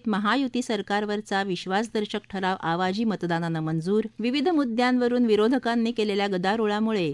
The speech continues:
संसदेच्या दोन्ही सभागृहांचं कामकाज दुपारी तीन वाजेपर्यंत तहकूब. भारतीय नौदलाच्या तुशिल या युद्धनौकेचं जलावतरण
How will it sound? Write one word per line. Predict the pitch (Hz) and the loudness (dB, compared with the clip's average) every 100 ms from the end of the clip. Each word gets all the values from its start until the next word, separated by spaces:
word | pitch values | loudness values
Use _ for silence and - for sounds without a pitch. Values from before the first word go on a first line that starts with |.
| - - | -6 -4
संसदेच्या | 233 226 262 240 226 233 220 | -2 0 0 0 0 2 2
दोन्ही | 190 196 254 | 4 6 6
सभागृहांचं | 320 254 226 214 220 202 214 | 4 2 2 2 2 0 -2
कामकाज | 208 190 190 190 196 190 | -2 -2 -2 0 0 0
दुपारी | 180 175 175 | -2 -2 -2
तीन | 180 196 226 | -4 0 2
वाजेपर्यंत | 226 185 185 175 175 175 170 170 | 2 2 0 0 -2 -2 -4 -4
तहकूब. | 175 - 233 214 - _ - | -4 -2 -2 -2 -10 _ -4
भारतीय | 220 226 254 262 311 | 2 4 2 0 2
नौदलाच्या | 302 254 233 240 240 240 226 | 4 4 2 2 0 2 0
तुशिल | 240 233 220 - 240 | 0 -4 -2 -2 0
या | 247 | 2
युद्धनौकेचं | 233 175 220 214 208 214 220 | 2 2 2 0 0 0 0
जलावतरण | 202 180 190 196 208 220 214 160 | 0 0 2 0 -2 -2 -2 -2